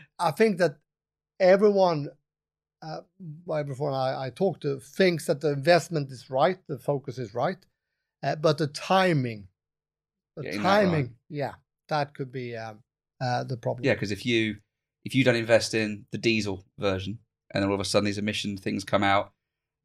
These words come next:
Speaker 2: and people aren't gonna encu-, encouraged to buy the electric version, as you said, and you put all your manufacturing and research into that, then what do you do? Do you just, do you, do you swi-, qu-, quickly go back to doing a diesel version, or do you
Speaker 1: Mm.
Speaker 2: just stick with your original idea and go stay with electric?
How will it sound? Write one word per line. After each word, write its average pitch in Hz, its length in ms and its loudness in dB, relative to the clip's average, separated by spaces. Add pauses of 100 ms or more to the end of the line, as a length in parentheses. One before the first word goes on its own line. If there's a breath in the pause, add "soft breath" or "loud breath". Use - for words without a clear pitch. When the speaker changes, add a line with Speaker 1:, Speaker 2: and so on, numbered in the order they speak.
Speaker 2:
and 104 200 0
people 107 240 -2
aren't 101 140 4
gonna 101 140 -2
encu-, - 320 -6
encouraged 98 440 -2
to - 60 -18
buy 98 160 4
the 98 80 0
electric - 420 0
version, 95 420 -2
as 95 140 -8
you 98 80 -4
said, 98 360 0 (560)
and 104 100 -4
you 104 120 -4
put - 120 -2
all 101 100 0
your 101 80 -2
manufacturing 101 640 -2
and 98 100 -2
research 104 440 -2
into 98 160 -6
that, 101 360 2 (680)
then 107 100 -2
what 101 100 -2
do 101 60 -6
you 104 80 -2
do? 110 180 2
Do 95 100 -6
you 98 60 -4
just, 101 280 -8
do 113 120 -4
you, 101 140 -4
do - 140 -4
you 101 60 -4
swi-, - 340 -6
qu-, - 200 -12 (160)
quickly 113 320 -6
go 110 180 2
back 117 300 4
to 110 220 -2 (120)
doing 117 180 2
a 110 40 2
diesel 131 300 2
version, 160 440 4
or - 80 0
do 147 60 4
you 143 60 6
Speaker 1:
Mm. - 40 0
Speaker 2:
just - 160 -4
stick 143 280 4
with 127 140 -2
your 113 140 0
original 113 300 2
idea 110 220 4
and 104 140 -4
go 104 220 0 (360)
stay 110 160 0
with 101 80 0
electric? - 480 -4